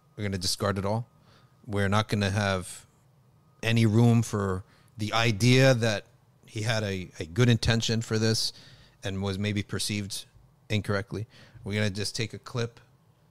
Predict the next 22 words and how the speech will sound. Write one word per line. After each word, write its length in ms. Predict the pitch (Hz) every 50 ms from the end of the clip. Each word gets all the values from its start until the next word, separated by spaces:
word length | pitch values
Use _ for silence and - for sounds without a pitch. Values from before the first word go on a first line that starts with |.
| _ _ _ _ _ _ _ _ _ _ -
and 160 | 104 104 101
not 180 | 107 110 107 104
look 240 | 110 110 107 - 120
at 160 | 107 95 - - _ -
what 240 | 120 107 107 -
the 80 | - 104
whole 180 | 107 123 123 117
clip 260 | - - 127 117 -
was 140 | 127 110 120
about, 320 | 113 123 123 120 - - _ -
just 260 | 101 104 107 - - -
that 180 | 117 113 95
one 300 | 104 107 113 113 113 117
selection? 720 | - - - - - - - 117 113 113 - - 127 131 - _ _ _ _ _ _ _ _ _ _ _
Okay. 200 | - 101 92 - _ _ _ _ _ _ _ _ _ _ _ _ _ _ _ _ _ _ _ -
And 280 | 110 104 98 95 90
try 300 | - - - 120 113 110
to 260 | 107 110 104 98 98 - _ _
have 260 | - - - 117 104
a 60 | 104
bad 260 | 92 90 107 104 104 104
in-, 140 | 101 -